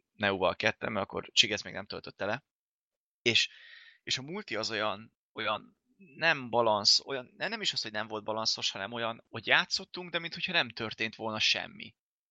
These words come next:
Legalábbis én úgy éreztem, hogy, hogy itt ülök a gép előtt, de nem szórakozom, csak valamit azért csinálok, mert ez a feladat.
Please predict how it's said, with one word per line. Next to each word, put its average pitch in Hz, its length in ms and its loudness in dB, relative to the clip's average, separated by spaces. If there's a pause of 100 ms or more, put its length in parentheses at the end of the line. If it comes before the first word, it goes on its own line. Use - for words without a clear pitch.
(140)
Legalábbis 120 340 -2
én 127 120 -6
úgy 120 160 -14
éreztem, 98 640 -6
hogy, 95 140 -14 (360)
hogy 113 120 -10
itt - 180 -4
ülök 135 200 -2
a 85 80 -10
gép 107 320 -2
előtt, 131 580 -4
de 139 340 4
nem 147 200 0
szórakozom, 147 640 -2
csak - 240 -6
valamit 117 360 -2
azért 113 280 -2
csinálok, 117 460 -4
mert 104 220 -4
ez 104 120 -2
a 101 40 -10
feladat. - 520 -8